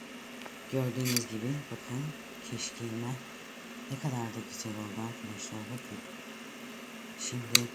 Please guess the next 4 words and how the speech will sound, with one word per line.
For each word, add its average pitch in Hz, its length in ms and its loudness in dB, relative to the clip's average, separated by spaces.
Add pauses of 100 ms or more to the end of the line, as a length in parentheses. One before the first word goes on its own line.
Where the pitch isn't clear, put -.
(760)
e, 117 120 -6 (440)
ona 123 220 4 (840)
sosunu 139 520 4 (220)
atacağım. 139 640 8